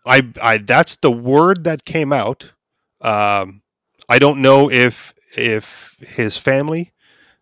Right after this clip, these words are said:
uh, or his, you know, handlers or whatever, you know, w-, w-, the Ron Paul people, I don't know if they officially released a statement on what the diagnosis was, um,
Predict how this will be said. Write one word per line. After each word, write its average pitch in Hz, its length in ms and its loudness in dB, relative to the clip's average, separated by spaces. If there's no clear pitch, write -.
uh, 104 480 -2
or 113 360 -4
his, 101 520 -8
you 113 80 -12
know, 95 160 -12
handlers 135 680 -6
or 110 80 -8
whatever, 110 400 -6
you 110 140 -14
know, 101 100 -12
w-, 107 180 -10
w-, 107 280 -16
the 101 120 -16
Ron 113 240 -4
Paul 123 220 -2
people, 117 400 -4
I 110 100 0
don't 139 140 0
know 135 120 2
if 117 80 -4
they 123 260 0
officially 131 560 -4
released 117 400 -4
a - 40 -10
statement 143 500 -6
on 110 300 -4
what 113 220 -2
the 104 80 -6
diagnosis 101 920 -8
was, 185 540 -2
um, 104 480 -4